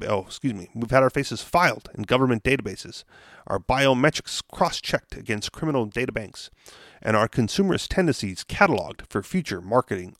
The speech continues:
overtures. We've seen the police transform from community peacekeepers to point guards for the military corporate state. From Boston to Ferguson and every point in between, police have pushed around, prodded, poked, probed, scanned, shot, and intimidated the very individuals,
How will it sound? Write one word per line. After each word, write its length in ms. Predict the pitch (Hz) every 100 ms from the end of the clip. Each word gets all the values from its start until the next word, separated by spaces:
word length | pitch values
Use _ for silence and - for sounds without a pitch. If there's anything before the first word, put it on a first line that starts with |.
| 139
overtures. 540 | 123 - - - - _ _ _ _ _ _ _ _ _ - - - - - - -
We've 140 | 113
seen 160 | 151 143
the 80 |
police 280 | - 185 -
transform 560 | - 120 117 156 147 113
from 200 | - 104
community 400 | - 117 131 123
peacekeepers 640 | - 180 - 113 - 95
to 100 | 113
point 320 | - 175 170
guards 320 | - 85 80 -
for 140 | -
the 80 | 95
military 480 | 113 143 - 123 117
corporate 420 | - 143 - -
state. 320 | - - - _ _ - - _
From 140 | - 101
Boston 380 | 113 139 151
to 100 | 143
Ferguson 460 | - 180 156 - 143
and 100 | 135
every 180 | 143 151
point 240 | - 147
in 120 | 139
between, 380 | 135 160 170 107 -
police 340 | - 180 143
have 180 | - 101
pushed 240 | - 185 139
around, 400 | 113 110 104 -
prodded, 400 | 160 160 151 -
poked, 360 | 135 135 -
probed, 280 | - 185 170
scanned, 400 | - - 113 110
shot, 400 | - - 165 - -
and 160 | 113
intimidated 680 | 110 107 175 165 107 98 98
the 60 | 98
very 340 | 101 156 170
individuals, 640 | 170 170 117 90 101 -